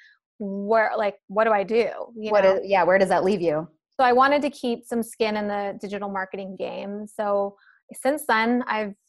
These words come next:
Speaker 1: brought on five or six clients, and it's great. I do social media consulting. We do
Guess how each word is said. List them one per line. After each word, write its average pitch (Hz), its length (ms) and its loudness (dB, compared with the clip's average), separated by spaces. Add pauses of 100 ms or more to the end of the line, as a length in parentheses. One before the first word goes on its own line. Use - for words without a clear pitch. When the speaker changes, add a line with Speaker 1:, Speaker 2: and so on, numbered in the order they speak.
(680)
Speaker 1:
brought 226 260 -2
on 214 280 -4
five 220 280 0
or 226 80 -4
six - 340 -10
clients, 208 640 -8
and 202 580 -8 (920)
it's 233 160 -4
great. 269 320 2 (160)
I 226 240 4
do 220 600 2
social 226 320 -2
media 226 260 2
consulting. 220 840 -2
We 208 120 -2
do 208 420 -2